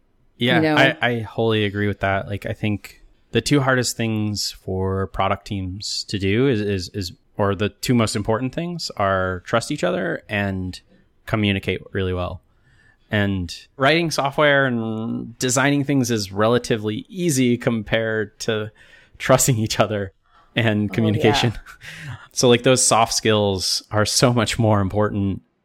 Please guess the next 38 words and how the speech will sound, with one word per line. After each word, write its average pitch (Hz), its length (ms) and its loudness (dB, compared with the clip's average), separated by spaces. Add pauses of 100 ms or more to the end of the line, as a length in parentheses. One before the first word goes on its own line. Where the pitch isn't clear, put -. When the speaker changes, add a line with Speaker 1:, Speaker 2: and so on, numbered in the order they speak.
(120)
Speaker 1:
and 101 200 2
being 113 280 6
able 101 260 2
to - 160 -8
either 101 500 -2
build 123 300 2
trust, - 460 0 (400)
repair 113 340 2
trust, - 580 0 (480)
to 101 100 -2
be 101 200 4
able 104 160 4
to 95 80 0
communicate 117 600 2
and 107 180 0
kn-, - 120 -6
know 117 320 2
the 104 100 -2
right 107 240 2
level 101 300 2
of 123 100 0
communication 123 880 0 (580)
is 107 220 -2
so - 720 -2
important 117 600 -2
for 110 340 -2
any 123 240 -2
kind 110 240 -6
of - 80 -16
product 104 340 0
that - 120 -6
you're 127 100 -4
building. 120 440 -6 (600)
And 117 120 4
any 117 220 4
kind, 107 340 -6
uh, 120 200 0
like, 117 160 0